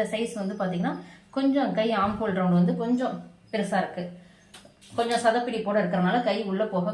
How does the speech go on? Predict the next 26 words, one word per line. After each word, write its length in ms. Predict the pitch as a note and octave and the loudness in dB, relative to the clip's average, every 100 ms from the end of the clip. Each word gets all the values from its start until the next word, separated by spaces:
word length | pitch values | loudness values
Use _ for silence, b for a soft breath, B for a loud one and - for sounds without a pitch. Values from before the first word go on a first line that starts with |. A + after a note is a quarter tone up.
| G#3 | -4
கொஞ்சம் 240 | G3 A3 | -4 -4
கஷ்டமா 300 | F#3 F#3+ F#3+ F3+ | -4 -4 -2 -2
இருக்கும். 260 | F3 C#4+ F3+ | 0 -2 -2
அதுக்காக 400 | F#3 G3 F#3+ G#3 | -2 -2 -2 0
வந்து 160 | F3 F3+ F3+ | 0 2 0
நான் 160 | - - - b b b b b _ _ G#3+ | -2 -8 -18 b b b b b _ _ -2
மூணே 180 | A3+ G#3 | 0 0
முக்கால் 340 | F#3+ - B3+ F#3 | -2 4 4 4
வந்து 140 | F#3 A3 | -2 -2
மார்க் 180 | E3+ F3 | -2 -4
பண்ணிக்கிறேன். 360 | E3 E3+ F3 F3 - | -8 -6 -6 -4 -4
இப்ப 140 | - B3+ G3+ | -2 0 0
ஆம்ஹோல் 360 | A3 A3 F#3+ F3 | -2 -2 -2 0
ரவுண்டு 240 | F#3 F#3 F3 | 0 0 0
வந்து 180 | F3 F4+ - - G3 | -2 -4 -6 -6 -4
ஒன்பது 260 | G3+ G3 F#3 | -2 0 0
இன்ச் 160 | F3+ F3+ F3 | 0 0 -2
மார்க் 200 | F3 E3+ | -2 -6
பண்ணிக்கிறேன். 400 | D#3+ F3+ D4 F4+ - B B B B B B - F#3 | -6 -4 -6 -6 -16 B B B B B B -6 -4
அதுல 200 | G#3 G#3+ | -2 -2
இருந்து 200 | G3 B3+ C#4 | -2 -2 0
கரெக்டா 340 | F3 E3+ - C4 F#3+ | -2 0 0 2 2
ஒன்றரை 240 | F3+ F#3+ F#3 | 0 0 -2
இன்ச் 180 | F#3 F#3 | -2 -2
வந்து 140 | E3+ E3 | -4 -4
இருக்கு. 200 | E3+ | -6